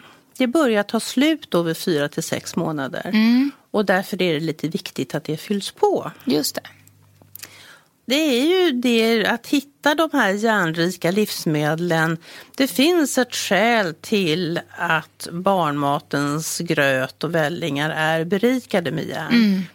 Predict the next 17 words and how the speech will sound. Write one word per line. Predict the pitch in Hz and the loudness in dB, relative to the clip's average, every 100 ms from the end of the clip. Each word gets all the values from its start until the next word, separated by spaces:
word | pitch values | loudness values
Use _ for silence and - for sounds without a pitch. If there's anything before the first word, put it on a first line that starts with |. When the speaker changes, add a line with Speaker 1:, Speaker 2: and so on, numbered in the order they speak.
| - | -4
Speaker 1:
Det | 262 214 190 | 0 2 2
är | 269 262 | 2 0
för | - - 175 160 175 | -2 -2 0 0 -2
att | 175 - - - | -4 -6 -16 -6
tillgodose | 208 214 214 160 151 139 - 254 226 110 151 - - - - - - - | -2 2 0 0 -2 -4 0 0 2 -2 -10 -16 -20 -20 -20 -20 -12 -2
järnbehovet | 202 151 156 143 170 139 143 139 277 | 0 2 0 -2 -2 -4 -2 -2 0
Speaker 2:
Just | 254 - | 0 -2
det. | - | -4
Speaker 1:
eftersom | - 170 - 175 | -4 -4 -2 -4
det | - | -2
är | 170 | -4
så | - | -2
viktigt. | 170 220 - - 349 - - - - - - - - - - - | -2 -4 -8 -4 -4 -4 -14 -14 -14 -16 -20 -20 -20 -20 -8 -4
Och | 226 208 | -2 -2
att | 214 | -2
eftersom | 175 - 175 202 180 | -4 -4 -2 -2 0
barnet | 147 143 170 170 | 0 0 -2 -6